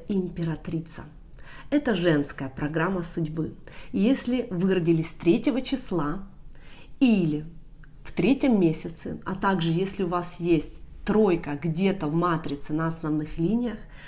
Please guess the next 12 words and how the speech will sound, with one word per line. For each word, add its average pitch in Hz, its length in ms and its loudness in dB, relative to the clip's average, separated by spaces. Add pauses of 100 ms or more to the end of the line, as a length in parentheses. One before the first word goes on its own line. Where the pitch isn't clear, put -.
(260)
то, 175 180 2
конечно 156 640 -2
же, - 200 -8 (460)
одна 165 460 2
из 156 200 0
ваших 156 460 0
кармических 165 680 0
задач — 180 500 -2 (1080)
развить 180 480 0
в - 60 -6
себе 202 420 -4
женственность, 156 880 -4